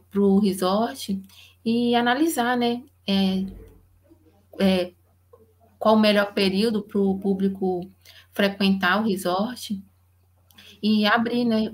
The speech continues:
não só o empresarial, mas também ter outros públicos também, né?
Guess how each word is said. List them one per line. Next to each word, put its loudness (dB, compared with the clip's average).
não -2
só 0
o 0
empresarial, -2
mas 0
também -4
ter -2
outros -4
públicos -6
também, -4
né? -2